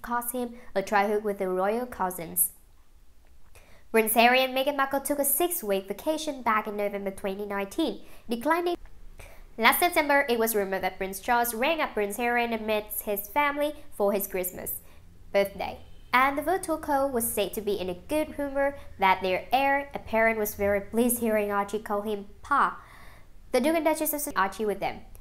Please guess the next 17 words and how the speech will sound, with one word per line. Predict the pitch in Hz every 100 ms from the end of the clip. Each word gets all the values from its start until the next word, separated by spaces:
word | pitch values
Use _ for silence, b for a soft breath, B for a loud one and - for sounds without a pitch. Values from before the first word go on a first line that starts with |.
| b b b -
Reports | 226 226 247 247
by | 240
The | 247
Sun | 247 254 240
also | 277 330 285
revealed | 277 269 269
that | 262 262
this | 269
is | 277 -
not | 277 277
the | 269 -
only | 359 349 269 190
Prince | 185 208 202 -
Charles | 285 269 262 B B
that | 214 220
misses | 208 202 202 -
Archie. | 277 294 - 175 170